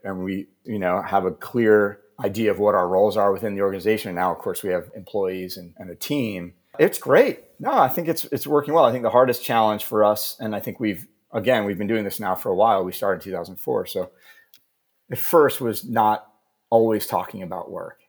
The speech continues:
and having to remember and to just be home and with each other. But now with kids and work and all that stuff, I think we've just learned how to find some time for ourselves just as a couple and also still get the stuff we need to get done for work and get the stuff we need to get done to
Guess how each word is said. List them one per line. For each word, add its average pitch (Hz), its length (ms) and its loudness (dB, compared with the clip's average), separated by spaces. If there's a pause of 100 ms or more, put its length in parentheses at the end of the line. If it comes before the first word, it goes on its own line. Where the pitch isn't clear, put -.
(100)
and 101 260 -16
having 98 200 -8
to 98 60 -8
remember 95 460 -2
and 90 140 -4 (220)
to 95 280 -10 (260)
just - 300 -8
be 92 380 -10
home 95 340 -10
and 90 140 -12
with 90 120 -14
each 92 200 -12
other. 98 340 -6 (600)
But - 80 -8
now 165 180 4
with 113 200 0
kids 156 520 8
and 127 220 2
work 127 180 8
and 131 60 -2
all 120 80 4
that 120 60 0
stuff, 123 120 4
I 117 60 0
think 151 140 0
we've 120 120 2
just 120 160 0
learned 110 320 4
how 107 240 6
to 98 300 4 (180)
find 101 340 -6
some 110 140 -8
time 92 260 -4
for 98 140 -4
ourselves 95 480 -4
just - 240 -10
as 87 220 -14 (340)
a - 60 -16
couple 143 460 -4 (540)
and 101 440 -6 (160)
also 104 360 0
still 104 440 4
get 104 340 2
the 117 60 -12
stuff - 240 -2
we 117 80 -6
need 104 80 -4
to 101 60 -6
get 110 160 0
done 110 280 -4
for - 180 -8
work 107 300 0
and 107 80 -8
get 98 120 -2
the - 40 -14
stuff - 260 -8
we 110 80 -12
need 104 140 -12
to 107 60 -10
get 107 200 -6
done 104 260 -6
to 110 280 -4